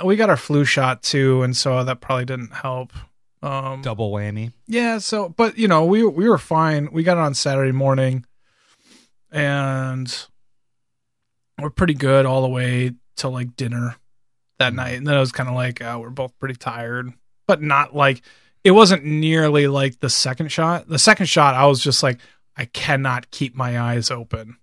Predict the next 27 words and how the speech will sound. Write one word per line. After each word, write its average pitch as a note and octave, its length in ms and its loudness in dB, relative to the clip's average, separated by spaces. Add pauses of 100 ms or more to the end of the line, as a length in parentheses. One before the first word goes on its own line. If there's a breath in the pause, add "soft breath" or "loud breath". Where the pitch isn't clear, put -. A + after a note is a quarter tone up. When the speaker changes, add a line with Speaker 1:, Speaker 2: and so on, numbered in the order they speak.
(160)
Speaker 2:
Oh, A2 320 -4
yeah. G2+ 80 -4
Speaker 1:
Like, C#3 120 -2
I C3+ 120 -2
just C3 200 -2
had C3+ 600 -2
to B2+ 80 -4
sleep B2 440 -2
for, B2 320 -2
like, A#2+ 380 -6 (640)
an C#3+ 80 -2
entire B2 400 0
day. A#2+ 420 -8 (400)
This G3 240 4
<laughs> - 20 -8
time F3 440 4
was, C#3+ 320 -2
like, C3 280 2 (600)
Saturday, E3+ 640 4
I D#3+ 60 6
was D#3 160 4
all D3+ 180 2
good. C#3 520 2
Went D#3 180 -4
to D3+ 80 -6
bed, D3 280 2
uh, C#3 840 2